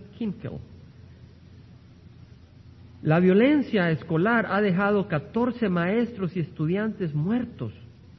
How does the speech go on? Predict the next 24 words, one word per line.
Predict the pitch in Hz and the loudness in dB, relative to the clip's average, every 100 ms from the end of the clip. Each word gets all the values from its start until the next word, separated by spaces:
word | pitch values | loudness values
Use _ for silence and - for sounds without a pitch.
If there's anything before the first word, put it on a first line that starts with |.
| - | -10
y | 143 139 | 0 2
más | 147 208 | 2 2
de | 208 202 | 0 -2
treinta | 151 143 139 | -2 -2 -2
y | 127 | -6
seis | 185 196 - | -4 -6 -4
heridos | 151 170 185 | -4 -4 -4
desde | 139 131 131 | -6 -6 -8
octubre | - - 247 247 107 117 - - - - | -12 -12 -12 -12 -14 -16 -18 -20 -20 -16
en | 170 | -10
las | 175 170 | -10 -8
escuelas. | 160 - 180 226 208 120 - - - - - - - - - - - | -12 -12 -10 -10 -10 -12 -18 -20 -20 -20 -20 -20 -20 -20 -20 -20 -4
¿Quiénes | 170 214 220 | 0 0 0
han | 214 | -2
perpetrado | 180 196 175 156 175 185 | -2 -4 -4 -6 -6 -4
estos | 190 - 175 - - - - - | -6 -6 -10 -10 -18 -20 -20 -4
crímenes? | 165 180 226 220 202 - - - | 0 2 0 -4 -8 -12 -20 -10
Niños | 139 170 226 226 - | -2 0 0 -2 -4
entre | 151 143 135 | -6 -4 -4
once | 156 190 185 | -4 -6 -6
y | |
los | 156 131 | -6 -4
dieciocho | 131 117 165 160 - 147 | -6 -6 -8 -8 -8 -8
años. | 185 196 127 | -8 -10 -10